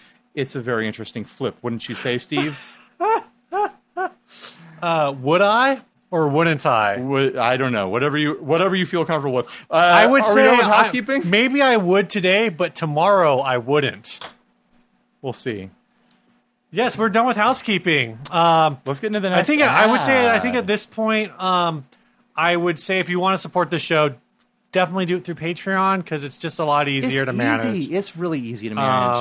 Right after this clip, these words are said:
Speaker 2: Um,
Speaker 1: And Patreon is a trusted source. It doesn't seem to be going anywhere. So
Speaker 2: Yeah, and, and, you know, if it's, uh, everybody on all sorts of platforms are using Patreon, so it's,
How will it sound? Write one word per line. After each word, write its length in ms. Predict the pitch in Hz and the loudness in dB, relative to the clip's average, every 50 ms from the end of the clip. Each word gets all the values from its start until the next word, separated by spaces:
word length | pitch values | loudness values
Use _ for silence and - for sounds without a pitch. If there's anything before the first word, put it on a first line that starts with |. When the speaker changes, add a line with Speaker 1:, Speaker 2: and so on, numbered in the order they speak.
| 113 110 | -4 -8
Speaker 2:
Um, 120 | 120 127 _ _ _ _ _ _ _ _ _ | -14 -18 _ _ _ _ _ _ _ _ _
Speaker 1:
And 120 | 156 147 | -10 -6
Patreon 420 | - 190 196 185 196 208 190 185 180 | -4 -4 -4 -2 -2 -2 0 0 0
is 120 | 175 156 151 | -2 -2 -4
a 60 | 139 | -4
trusted 380 | - - 156 143 - 147 131 | -2 -2 -2 -2 -2 -6 -8
source. 300 | - - 151 135 131 - | -6 -4 -2 -2 -2 -4
It 100 | 139 123 | -6 -6
doesn't 220 | 110 127 120 110 123 | -6 -6 -6 -6 -8
seem 160 | - 127 117 | -10 -10 -10
to 60 | 107 | -8
be 100 | 104 113 | -10 -8
going 240 | 101 107 107 107 104 | -6 -6 -6 -6 -6
anywhere. 380 | 101 101 98 98 98 95 95 95 | -8 -8 -6 -6 -6 -6 -6 -8
So 340 | - - - 104 98 95 92 - _ | -12 -8 -6 -6 -6 -6 -8 -12 _
Speaker 2:
Yeah, 300 | - 131 120 113 110 104 - - | -6 -2 -2 -2 -2 -2 -6 -8
and, 280 | 156 139 139 147 180 - - | -8 -6 -6 -6 -8 -6 -4
and, 360 | 147 151 151 151 147 156 156 139 | -2 0 0 0 0 -2 -6 -8
you 140 | 165 165 160 | -8 -4 0
know, 160 | 147 143 143 | 2 2 2
if 140 | 143 - - | 2 0 -4
it's, 320 | - - 156 147 - - 175 | -8 -6 -6 -4 -4 -4 -6
uh, 100 | 156 - - _ _ _ _ _ _ | -8 -10 -14 _ _ _ _ _ _
everybody 580 | 160 165 165 160 139 156 151 151 151 143 143 139 | -4 -2 -2 0 0 2 2 2 2 2 2 2
on 220 | 135 135 139 143 | 2 2 2 0
all 200 | 151 151 135 139 | 0 0 0 -2
sorts 280 | 135 - 151 143 135 - | -2 -2 -6 -6 -6 -8
of 100 | 131 - | -8 -6
platforms 560 | 139 139 139 135 - 139 135 131 127 120 - | -4 -4 -4 -6 -6 -6 -6 -4 -6 -6 -8
are 80 | 139 131 | -8 -8
using 480 | 120 120 117 113 120 117 113 107 104 - _ _ | -8 -8 -8 -6 -6 -6 -6 -8 -12 -18 _ _
Patreon, 440 | 123 123 113 - 127 120 117 113 107 | -10 -10 -8 -6 -4 -4 -4 -4 -4
so 140 | - 120 117 | -6 -8 -8
it's, 180 | 110 - - | -8 -10 -14